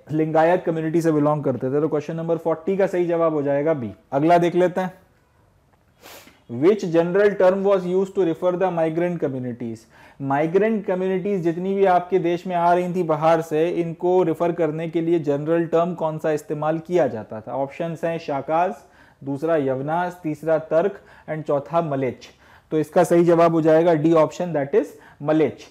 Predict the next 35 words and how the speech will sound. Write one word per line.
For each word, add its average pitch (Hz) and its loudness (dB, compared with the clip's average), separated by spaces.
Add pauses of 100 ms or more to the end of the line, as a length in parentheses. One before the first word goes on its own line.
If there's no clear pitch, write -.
(300)
माइग्रेंट 160 -2
कम्युनिटीज 185 -4
का 196 -2
मतलब 190 -2
क्या, 202 0
जो 185 -2
बाहर 160 0
से 175 -6
हिंदुस्तान 165 -6
में 151 -6
आया 113 -2
है। 113 -4
तो 143 -4
शाकाज 180 2
या 185 4
जिनको 175 -2
हम 170 -4
लोग 180 -4
शक 202 -4
बोलते 165 -2
हैं, 185 -6
ये 185 -2
तो 180 -4
खैर 175 -4
काफी 175 -4
पहले 180 0
आए 180 6
थे, 185 -8 (420)
ये 165 2
सेंट्रल 170 0
एशिया 185 4
वगैरह 180 2
से 175 -4
आए 160 2
थे। 156 -12